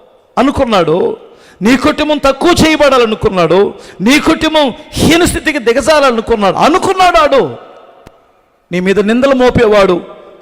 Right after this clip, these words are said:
నీ మీద పగబట్టినటువంటి వాడు, వారి కన్నులు వారు అలాగే ఉన్నారు, నీ కుటుంబం అలాగ లేస్తున్నారు కళ్ళుల ముందు.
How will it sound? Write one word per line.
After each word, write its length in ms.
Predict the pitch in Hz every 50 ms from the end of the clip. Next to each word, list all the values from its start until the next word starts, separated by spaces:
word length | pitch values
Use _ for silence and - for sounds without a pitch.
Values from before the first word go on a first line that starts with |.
| - -
నీ 80 | 175 208
మీద 160 | 226 247 254
పగబట్టినటువంటి 920 | 262 254 - 240 277 277 330 294 311 - - 269 254 233 - - 220 202
వాడు, 260 | 202 190 170 156 139 - - - - - - 139
వారి 280 | 160 196 226 254 262
కన్నులు 680 | - - - 214 269 277 330 359 359 359 339 320 - 226
వారు 120 | 247 247 247
అలాగే 400 | 220 226 262 311 339 339 339 370
ఉన్నారు, 540 | 339 302 277 254 247 226 208 190 185 180 185 - - - - - -
నీ 120 | 160 180
కుటుంబం 500 | 175 180 - 226 - - 226 214 202 190 - -
అలాగ 840 | 170 170 175 175 180 180 180 180 180 180 185 185 185 185 185 180 180
లేస్తున్నారు 560 | 170 165 175 190 - - - 185 180 170 156
కళ్ళుల 300 | 156 - 156 156 165 165
ముందు. 360 | 160 135 131 123 110 101 98